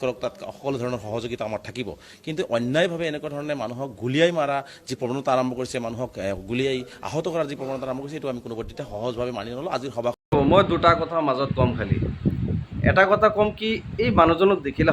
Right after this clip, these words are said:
Speaker 2: সঁচা কথা খুব বেয়া লাগে, অতীতৰ কথা মনত পৰে। কাৰণ এইজন মানুহে যোনবিলাক মানুহৰ ঘৰ ভাঙি আছে, এইবিলাক মানুহৰ ঘৰত গৈ খোৱা মানুহ কিন্তু তেখেত। এটা সময়ত, এটা সময়ত এইবিলাক মানুহৰ ঘৰে ঘৰে গৈ কিন্তু ভাত খোৱা মানুহ তেখেত,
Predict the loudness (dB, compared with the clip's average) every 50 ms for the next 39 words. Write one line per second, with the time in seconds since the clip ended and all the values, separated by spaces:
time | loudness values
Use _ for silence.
0 | 2 2 -2 -2 0 2 2 2 2 2 0 -2 -2 0 0 2 4 6 8 8
1 | 8 8 6 6 4 0 -4 -6 -16 -20 -20 -20 -16 -12 -6 -2 4 6 8 8
2 | 8 6 6 6 6 6 6 4 4 2 2 2 2 4 6 6 6 6 4 2
3 | 4 8 8 8 10 8 6 6 6 6 4 4 2 -2 0 -2 0 2 4 2
4 | 2 2 2 -2 2 6 6 6 8 8 8 8 6 6 4 4 6 6 4 4
5 | 4 4 6 8 8 8 6 4 4 4 2 2 0 -4 -6 -6 -6 -8 -6 0
6 | 2 2 2 0 -8 -10 -10 -10 -4 2 8 8 10 10 10 8 6 6 6 4
7 | 6 6 6 6 4 4 2 4 4 6 4 4 2 4 6 8 8 8 8 6
8 | 4 2 -2 -4 -4 -2 -4 -2 -2 -4 -4 -4 -6 -6 0 0 2 2 0 -6
9 | -10 -8 0 0 2 6 6 6 6 4 2 2 0 0 0 0 4 6 6 6
10 | 4 2 -2 -4 -4 -4 -2 -2 -2 -2 -4 -8 -10 -8 0 6 8 8 8 8
11 | 8 6 6 4 2 4 4 6 4 4 4 2 4 4 6 8 8 8 8 8
12 | 8 6 6 6 2 -2 -2 -2 4 4 2 4 4 4 6 6 8 6 4 4
13 | 0 -2 -4 -4 -4 -6